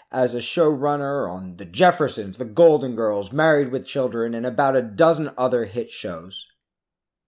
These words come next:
he never once made a Bible. Wondering if it's different in T V drama? Ask former Showtime executive and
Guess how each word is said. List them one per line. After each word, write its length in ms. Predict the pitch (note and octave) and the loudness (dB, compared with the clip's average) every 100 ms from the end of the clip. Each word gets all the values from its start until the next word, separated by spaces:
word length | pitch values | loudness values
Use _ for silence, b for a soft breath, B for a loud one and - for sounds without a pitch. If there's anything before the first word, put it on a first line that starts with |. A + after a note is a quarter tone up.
| _ _ _ _ _ | _ _ _ _ _
he 180 | - G3+ | -6 -2
never 360 | F#3 G3+ G3 E3 | 2 2 4 2
once 760 | C3+ D#3+ E3 G2 - - - _ _ - | 2 2 2 0 -10 -20 -20 _ _ -10
made 320 | A#2 A2 G#2+ | -4 -2 -4
a 40 | |
Bible. 500 | G2 F#2+ F2 - - _ _ _ _ _ _ _ | -4 -6 -6 -14 -20 _ _ _ _ _ _ _
Wondering 380 | G#2+ C#3+ E3 E3 | 0 2 2 0
if 80 | C#3+ | -4
it's 100 | - | -2
different 360 | E3 E3 D#3+ | -2 0 -2
in 100 | C#3 | -2
T 180 | C3+ E3 | -4 -2
V 100 | D3+ | -2
drama? 440 | B2+ C3+ D#3+ C4 - _ _ _ _ _ _ | 0 0 0 -6 -12 _ _ _ _ _ _
Ask 380 | C3+ D#3 D#3 - | 4 4 2 -12
former 460 | - - E3 E3 D#3+ | -10 0 2 2 2
Showtime 500 | E3+ E3+ E3 D#3 D3+ | 4 2 0 -2 -2
executive 640 | C3 D#3 - E3 E3 C#3 | 0 0 0 0 0 0
and 240 | B2+ A2+ | -4 -6